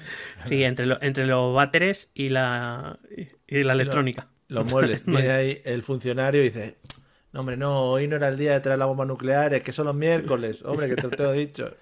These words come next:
Speaker 2: Joder.
Speaker 1: Pues... Eh,
Speaker 2: También hay que
Speaker 1: y
Speaker 2: decir,
Speaker 1: además
Speaker 2: perdona, por si acaso para los ucranianos, en los puntos limpios, a la puerta, suele haber unos señores en furgoneta que te dan el alto y te dicen, "Oye, que a ver si nos podemos quedar algo nosotros". Igual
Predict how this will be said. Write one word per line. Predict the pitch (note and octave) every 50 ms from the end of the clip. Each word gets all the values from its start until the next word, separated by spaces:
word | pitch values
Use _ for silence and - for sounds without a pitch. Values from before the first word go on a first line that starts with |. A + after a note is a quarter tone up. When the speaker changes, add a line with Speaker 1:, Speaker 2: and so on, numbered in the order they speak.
| - - -
Speaker 2:
Joder. | A#2 A2+ - - - - - - - _ _ _ _ _ _ _ _ _ _ _ _ _ _ _ _ _
Speaker 1:
Pues... | - E3+ E3+ D#3+ D#3 D#3 D3 D3 D3 C#3+ C#3+ C#3 C#3 C#3 C#3 C3+ - - - -
Eh, | C#3+ C#3 C3+
Speaker 2:
También | C3+ C3 C3 C3
hay | C3
que | C#3+
Speaker 1:
y | C#3+
Speaker 2:
decir, | C3
Speaker 1:
además | C3 B2+ B2 C3+ C#3 A#2+
Speaker 2:
perdona, | G#2 G#2+ A2+ A#2+ C3+ C#3+ D3+ - - _ _ _ _ _ _ _
por | - A#2+ -
si | A#2
acaso | G#2+ A2 G#2 B2
para | B2 B2+
los | B2 A2+
ucranianos, | C3+ A#2+ A#2 A2+ A2+ A#2 B2 C3+ C3+ - -
en | A#2
los | A2 G#2+
puntos | - - B2+ C3 C3 C3 B2+
limpios, | B2+ C3+ C3+ C3 C3+ C#3+ D3+ D3 - -
a | A#2+ A#2
la | A2 G#2+ -
puerta, | - B2+ C3 C3+ C3 - C3 A#2 G3 - _ _ - - _ _
suele | - - C3+ B2+ C3
haber | C3 C3+ C3
unos | C3 C3 -
señores | C3 C3+ C3+ C3+ A#2+
en | A#2 G#2+
furgoneta | - C3+ C3 B2+ C3 B2+ C3 C3 - - C3+ C3+
que | - B2+
te | - A#2
dan | A2 A#2 B2+
el | B2+ B2+
alto | C3 C3+ C#3 C3 - C3 C3 E3 G#3 - _ _ _ _ _ _ _
y | - B2+ B2+
te | - C3
dicen, | B2 B2 - B2+ A2+ G#2+ G#2+ -
"Oye, | - B2 C3 C3+ B2 -
que | - - G#2+
a | A2+
ver | A#2
si | - - C3+
nos | B2+ -
podemos | C3+ C3 C3 -
quedar | - B2 A#2+ B2
algo | B2+ B2+ B2+ C3
nosotros". | B2+ B2 - C#3 C3 B2+ C3+ C3 C3+ C#3 -
Igual | - A#2+ A2 A2+ A#2+ B2+ C#3 E3+ G#3+